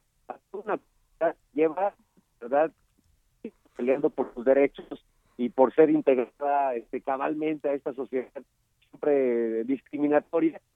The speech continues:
Bueno, se sube Cuadri a este tren, este, pues yo, yo creo que para caerle bien a los panistas, ¿o por qué crees que lo haya hecho, Carlos? ¿Por qué esta versión al, al mundo trans?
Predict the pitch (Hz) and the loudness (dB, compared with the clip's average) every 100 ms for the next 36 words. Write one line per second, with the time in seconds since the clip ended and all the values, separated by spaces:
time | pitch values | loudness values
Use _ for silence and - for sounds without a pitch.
0 | _ - 233 277 277 - - 165 233 247 | _ 0 2 2 0 -6 -6 -4 0 4
1 | 247 - 233 240 226 - 240 - 214 196 | 4 6 4 4 0 0 -4 -2 -2 -2
2 | 208 _ _ _ _ - 123 _ 143 135 | -6 _ _ _ _ -10 -10 _ 0 2
3 | 131 131 127 123 117 - - - - 151 | 0 0 0 0 -2 -6 -20 -6 -2 0
4 | 190 - 180 247 - - 147 - 160 202 | 0 2 4 4 2 0 -2 4 4 6
5 | 175 196 190 143 _ - 131 202 208 165 | 4 2 0 -2 _ -6 0 0 0 -6
6 | - - 175 - - 214 240 - 208 214 | -6 0 0 0 -6 -4 -4 0 0 2
7 | 202 180 - 170 135 120 120 107 135 131 | 2 2 2 2 2 0 -8 -10 -10 -6
8 | 139 - 131 190 220 170 135 - 175 165 | -6 -4 -2 0 0 0 -2 0 2 2
9 | 151 135 160 180 170 _ 180 | 2 2 4 2 0 _ -12